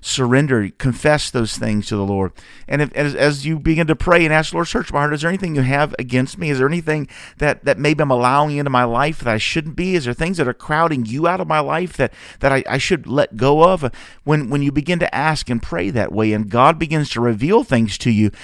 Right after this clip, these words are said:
then the only thing we have to do is we've got to then act on that and do it and respond. So the only way,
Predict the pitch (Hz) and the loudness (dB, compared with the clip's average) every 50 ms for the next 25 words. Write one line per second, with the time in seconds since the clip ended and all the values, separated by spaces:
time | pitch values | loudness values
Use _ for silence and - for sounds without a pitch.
0 | - - - 117 143 143 139 135 135 131 156 185 208 208 175 143 - 180 175 175 | -20 -6 0 2 4 6 6 6 6 6 6 6 4 2 0 0 0 0 2 2
1 | 165 147 - - - - - - 151 143 147 147 143 - 123 113 135 156 151 131 | -2 -4 -8 -12 -20 -8 0 0 2 2 2 2 0 -2 -4 0 2 2 2 2
2 | 113 113 143 151 135 110 131 131 135 - 127 117 123 127 110 76 113 131 139 147 | 2 2 0 0 2 2 2 2 2 2 0 0 2 2 2 2 0 0 -2 -2
3 | - 113 107 104 101 101 104 101 104 104 95 95 127 131 123 92 82 90 95 95 | -2 -2 0 2 2 2 2 2 2 0 2 2 4 4 4 2 0 -2 -4 -4
4 | 95 - - - - 127 139 123 101 87 85 - - - - - - - - - | -4 -6 -6 -4 -4 -4 -2 -2 -2 -4 -6 -8 -10 -12 -14 -14 -16 -18 -18 -20
5 | - - - _ - _ _ _ _ _ _ - - - - - 135 127 113 95 | -20 -20 -20 _ -20 _ _ _ _ _ _ -20 -20 -20 -8 -2 0 0 0 -2
6 | - - - - - - - - - - 131 123 147 170 180 180 165 143 156 156 | -6 -14 -20 -20 -20 -20 -20 -20 -6 -4 0 2 2 4 4 2 2 4 6 6
7 | 156 139 104 87 | 6 4 2 -4